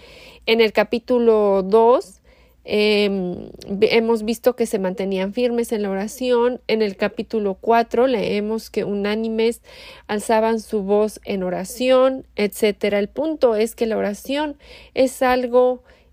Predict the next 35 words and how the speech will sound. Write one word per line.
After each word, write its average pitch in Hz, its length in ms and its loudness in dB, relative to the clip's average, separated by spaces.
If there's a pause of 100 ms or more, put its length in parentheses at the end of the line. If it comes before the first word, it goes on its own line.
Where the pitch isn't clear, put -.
(120)
em, 185 640 0
que 185 220 0
definitivamente 226 880 -2
podemos 247 460 -2
aprender 202 680 -2
de 208 160 -4
la 180 160 -4
iglesia 196 580 -4
primitiva. 190 720 -8 (600)
Eh, 214 180 2
la 208 140 4
oración 247 800 0
estaba 233 400 0
en 247 100 2
el 208 160 0
D 214 120 2
N 262 200 0
A 220 100 -2
de 220 120 -4
la 208 80 -6
iglesia 190 540 -6
y 196 80 -4
debe 233 260 0
de 240 80 2
estar, 214 500 -2 (480)
eh, 214 160 -2
de 208 140 2
la 214 80 2
iglesia 277 360 0
primitiva 220 440 -4
y 220 80 -2
debe 220 240 2
de 226 60 0
ser, 220 520 0 (360)
em, 202 440 -2